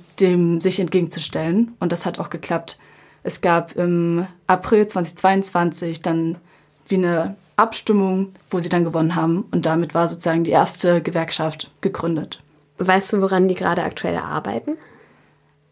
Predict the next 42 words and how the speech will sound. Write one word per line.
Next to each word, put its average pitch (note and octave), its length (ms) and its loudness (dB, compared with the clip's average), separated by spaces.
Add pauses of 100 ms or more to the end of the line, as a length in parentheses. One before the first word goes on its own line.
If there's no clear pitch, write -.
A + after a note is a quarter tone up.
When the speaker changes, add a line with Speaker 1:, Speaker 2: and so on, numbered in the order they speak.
(280)
Speaker 1:
Also F#3 420 2
ich G3 120 2
glaube, G#3+ 180 4
es - 120 0
sind G3+ 140 2
sehr F#3+ 200 0
große A#3+ 540 -2
Ziele. C#4 560 4 (160)
Ähm, F3+ 180 -2
es F#3 140 -6
geht G3 120 -4
natürlich F#3+ 400 -4
um F#3+ 80 -2
eine F3+ 140 0
bessere G3 320 0
Bezahlung. A3+ 800 2
Es - 120 -10
geht F#3+ 200 -4
um F3 240 0
mehr F3 180 0
Sozialleistungen F#3 1200 0 (500)
und F3+ 280 2
im F3+ 100 -2
Allgemeinen F3 440 2
auch - 140 -6
mehr E3+ 140 0
Sicherheitsvorkehrungen E3 920 -4
und E3 100 -2
bessere - 320 -4
Arbeitsbedingungen. G#3 920 0 (400)
Das E3+ 180 -2
heißt F3 460 2
konkret F3+ 520 -2
festgelegte F3+ 720 -2
Arbeitszeiten, F3 1080 2
dass E3 140 -2
es - 140 -2
diese E3+ 240 -8
Überstunden E3+ 560 -4
nicht E3 200 -6
mehr D#3+ 120 -6
gibt, D#3 420 -8